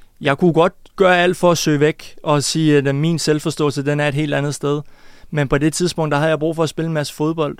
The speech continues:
og det vidste jeg, jeg forhåbentlig kunne i Esbjerg, hvis jeg fik, øh, kroppen op at fungere. Og, øhm, ligesom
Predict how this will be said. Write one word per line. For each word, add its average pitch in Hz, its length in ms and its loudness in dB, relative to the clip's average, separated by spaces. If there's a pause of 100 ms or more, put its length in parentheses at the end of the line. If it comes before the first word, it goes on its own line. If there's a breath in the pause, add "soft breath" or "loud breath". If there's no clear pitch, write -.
og 143 100 -8
det 147 100 -2
vidste 160 260 0
jeg, 147 60 0
jeg 135 180 0
forhåbentlig 151 440 -2
kunne 151 240 -4
i 139 60 -2
Esbjerg, 139 320 -4
hvis 135 180 -8
jeg 135 80 -4
fik, 143 280 -8
øh, 135 120 -4
kroppen 139 340 -4
op 143 140 -2
at 151 80 -6
fungere. 147 460 -6 (880 soft breath)
Og, 139 380 2
øhm, 135 320 -6 (520)
ligesom 151 420 0